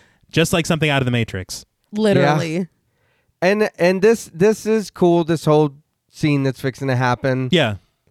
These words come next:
Speaker 3: When, when did Gabriel learn how to fight like this?
Speaker 1: That's a great question.
Speaker 3: <laughs> Like, the moves are, uh, like I said, it's a dance. It's fluid. It's fantastic.
Speaker 1: Mm-hmm.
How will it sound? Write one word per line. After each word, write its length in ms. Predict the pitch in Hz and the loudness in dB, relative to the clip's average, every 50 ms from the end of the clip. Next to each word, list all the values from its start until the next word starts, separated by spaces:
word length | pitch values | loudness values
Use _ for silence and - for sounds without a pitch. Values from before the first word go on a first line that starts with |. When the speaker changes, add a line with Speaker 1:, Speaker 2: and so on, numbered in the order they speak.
| _ - | _ -6
Speaker 3:
When, 580 | 131 147 180 202 220 226 226 226 220 185 - - | 0 2 2 4 4 2 0 -2 -4 -6 -10 -10
when 380 | - 147 190 226 240 254 247 | -2 2 2 2 2 2 0
did 240 | 240 240 233 190 156 | 0 -2 -2 -2 0
Gabriel 500 | 147 180 175 165 156 147 160 151 147 143 | 0 2 2 2 2 2 2 2 2 2
learn 220 | 139 139 131 127 | 2 0 0 0
how 120 | 123 131 123 | 0 0 -2
to 80 | 117 | -2
fight 280 | 113 - - 123 120 - | -4 -4 -4 -4 -4 -4
like 240 | 120 117 127 131 - | -6 -8 -8 -8 -6
this? 360 | - 143 147 160 - - - - | -4 -4 -4 -4 -6 -10 -8 -4
Speaker 1:
That's 120 | 160 139 | -2 -2
a 60 | 143 | 0
great 160 | - 139 123 - | 0 0 0 0
question. 340 | 127 117 110 - 120 110 107 - | 0 -2 -2 -2 -4 -6 -6 -6
Speaker 3:
<laughs> 40 | - - - - - - - - - - - - - - - 719 - - - - - - - | -10 -12 -12 -6 -6 -6 -6 -6 -14 -14 -14 -14 -12 -12 -12 -12 -14 -14 -14 -14 -14 -6 -2
Like, 520 | 170 175 190 190 175 143 127 - - - _ _ _ _ _ _ _ _ - _ - - _ _ - | 0 2 2 2 2 0 -4 -16 -20 -20 _ _ _ _ _ _ _ _ -20 _ -20 -20 _ _ -18
the 280 | 160 147 127 175 185 | -14 -4 0 0 0
moves 560 | 185 185 190 220 262 311 339 339 277 208 180 | 2 2 2 4 4 4 4 2 2 -2 -2
are, 440 | 180 185 170 160 156 147 143 143 - - - | 0 2 2 4 4 4 2 0 -2 -6 -6
uh, 160 | 127 139 139 - | -4 -4 -4 -2
like 180 | 147 151 156 | -2 -2 -2
I 80 | 165 160 | -2 -2
said, 160 | - 196 196 180 - - | 0 0 2 2 2 2
it's 160 | 160 160 - - | 2 0 0 -2
a 40 | 165 | -4
dance. 520 | 135 127 190 226 277 311 320 269 - - | 0 0 2 2 2 2 0 -2 -4 -8
It's 160 | 160 135 - | -14 -14 -14
fluid. 440 | - - - 226 254 320 330 285 220 | -12 -2 0 2 4 4 4 4 4
It's 160 | 180 160 - | 2 0 0
fantastic. 760 | - 190 185 180 175 - 220 247 269 285 233 - - 185 131 - | 0 0 2 2 2 2 2 4 4 2 0 0 -2 -2 -2 0
Speaker 1:
Mm-hmm. 320 | 175 151 143 143 147 151 | 0 0 0 0 -2 -2